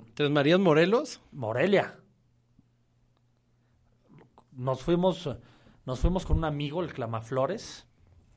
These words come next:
Speaker 1: Ah.
Speaker 2: Le acababan de dar su, su vehículo comp-, compacto ahí en la empresa de comunicación que trabaja y, y pues es igualito a los del Uber.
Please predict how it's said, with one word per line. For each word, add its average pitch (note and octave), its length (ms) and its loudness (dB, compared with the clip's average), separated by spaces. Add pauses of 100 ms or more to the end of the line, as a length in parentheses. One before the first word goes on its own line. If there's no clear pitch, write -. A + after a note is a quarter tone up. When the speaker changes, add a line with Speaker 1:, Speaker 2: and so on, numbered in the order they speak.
(180)
Speaker 1:
Ah. - 180 0 (460)
Speaker 2:
Le C3 100 0
acababan D#3 480 4
de C3+ 100 -2
dar D3 300 2
su, B2 500 6 (420)
su - 200 6
vehículo C#3 460 4
comp-, A#2 260 -6 (260)
compacto C3 560 -4
ahí C#3 140 -2
en C#3+ 80 -4
la C#3+ 60 -4
empresa C3+ 400 -6
de C3 60 -8
comunicación A2+ 640 -8
que C3+ 100 -6
trabaja A#2 500 -4
y, D#3+ 180 -8 (360)
y C#4 100 -2
pues - 240 8
es G#3 140 2
igualito F3 440 4
a F3+ 40 10
los E3+ 140 4
del F#3 260 2
Uber. A3+ 500 6